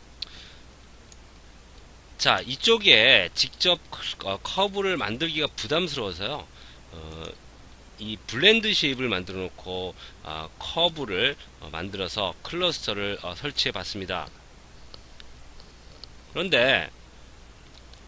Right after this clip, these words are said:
이 클러스터의 움직임에 맞춰서 커브가 움직이고요.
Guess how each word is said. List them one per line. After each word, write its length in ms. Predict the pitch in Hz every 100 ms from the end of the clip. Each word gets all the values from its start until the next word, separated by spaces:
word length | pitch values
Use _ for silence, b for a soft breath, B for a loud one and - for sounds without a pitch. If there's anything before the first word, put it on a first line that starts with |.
| -
이 120 | 143 - -
클러스터의 1700 | - 214 226 226 - - - 180 165 160 151 - - - 120 143 127
움직임에 480 | 139 175 180 165
맞춰서 680 | 135 90 - 123 - 87 127 - - -
커브가 380 | 170 180 165
움직이고요. 540 | 131 131 135 104 110